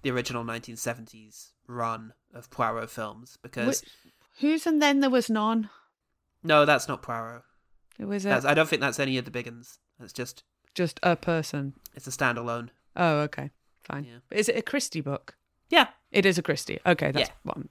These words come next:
Speaker 2: Okay.
Speaker 1: Shouldn't always put, um,
Speaker 2: Yeah, it's
Speaker 1: Poirot
Speaker 2: fine.
Speaker 1: or Marple in there. There's a couple of
Speaker 2: Poirot Marps.
Speaker 1: What's it? The Mousetrap. That doesn't have either of the
Speaker 2: Oh,
Speaker 1: biggies.
Speaker 2: okay.
Speaker 1: Yeah.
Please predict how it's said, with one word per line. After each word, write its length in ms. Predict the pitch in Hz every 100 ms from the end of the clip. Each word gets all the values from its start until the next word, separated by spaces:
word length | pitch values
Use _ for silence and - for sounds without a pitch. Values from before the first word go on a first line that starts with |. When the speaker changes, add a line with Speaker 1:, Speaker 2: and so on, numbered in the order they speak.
| -
Speaker 2:
Okay. 140 | - - _ _ _ _ _ _
Speaker 1:
Shouldn't 200 | - 214
always 260 | 127 123 120
put, 260 | - 120 - _
um, 380 | 123 123 117 117
Speaker 2:
Yeah, 160 | 226 185
it's 80 | 123
Speaker 1:
Poirot 160 | 123
Speaker 2:
fine. 80 | 139
Speaker 1:
or 180 | 120 123
Marple 340 | 131 127 - 131
in 120 | 131
there. 180 | 131 131 _ _ _ _ _ _ _
There's 120 | 92
a 40 | -
couple 280 | 139 - 127
of 100 | 127 _ _ _ _ _ _ _ _ _ _ _
Speaker 2:
Poirot 560 | - 208 202 202 208 202
Marps. 640 | 190 214 220 - - - - _ _ _ _
Speaker 1:
What's 160 | 156 143
it? 140 | -
The 100 | -
Mousetrap. 540 | 180 156 - 107 -
That 120 | - 110
doesn't 200 | 110 -
have 180 | 110 101 _ _ _ _ _ _ _ -
either 160 | 123
of 60 | 120
the 60 |
Speaker 2:
Oh, 120 | 277 311
Speaker 1:
biggies. 200 | 196 220
Speaker 2:
okay. 260 | - 180 185 _ _ _ _
Speaker 1:
Yeah. 180 | 185 185